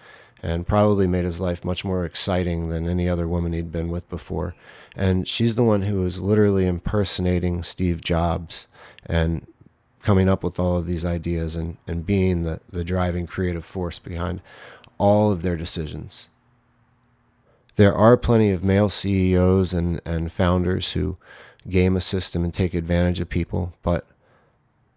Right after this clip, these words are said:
a lot of them simply have played the game smarter than she has. She was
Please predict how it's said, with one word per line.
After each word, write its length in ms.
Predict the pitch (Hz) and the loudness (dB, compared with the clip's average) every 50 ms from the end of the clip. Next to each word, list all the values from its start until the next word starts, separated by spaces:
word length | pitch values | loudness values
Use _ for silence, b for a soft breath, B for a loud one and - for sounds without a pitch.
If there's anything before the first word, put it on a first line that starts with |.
| _ _ _ _ _ _ _ _ _ _ _ - | _ _ _ _ _ _ _ _ _ _ _ -4
a 60 | - | 2
lot 180 | 95 101 110 127 | 4 6 6 6
of 140 | 131 113 | 6 4
them 180 | 98 101 98 95 | 2 2 0 0
simply 340 | - - 107 101 - 98 95 | 0 -2 -2 -2 -2 -2 -2
have 140 | 92 87 - | -2 -2 -2
played 220 | - 101 95 92 | 0 0 0 0
the 100 | 90 92 | 0 -2
game 200 | 87 92 90 87 | -2 -2 -2 -2
smarter 400 | - - - 90 90 98 107 104 | -4 -4 0 2 2 4 4 4
than 180 | 87 85 85 82 | 2 0 -4 -6
she 200 | - - 71 80 | -6 -6 -6 -6
has. 260 | 80 78 69 - - | -6 -6 -8 -8 -8
She 220 | - - - 104 | -6 -4 -2 0
was 300 | 98 98 98 98 - - | 0 0 0 -2 -4 -6